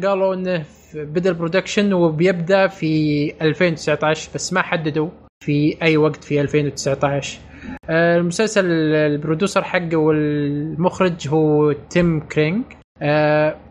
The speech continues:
هذا اللي سوى مسلسل هيروز، ما أدري إذا شفت مسلسل هيروز أو لا.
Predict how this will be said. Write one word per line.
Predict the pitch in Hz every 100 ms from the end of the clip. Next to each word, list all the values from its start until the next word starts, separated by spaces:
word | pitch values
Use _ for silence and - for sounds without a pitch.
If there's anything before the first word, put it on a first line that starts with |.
| -
هذا | 170 180
اللي | 180
سوى | 170 185 180 185
مسلسل | 180 165 170 170 151
هيروز، | 156 160 139 120 -
ما | 143
أدري | 147 147
إذا | 139
شفت | 160 -
مسلسل | 143 151 156
هيروز | 139 156 156 147
أو | 139
لا. | 135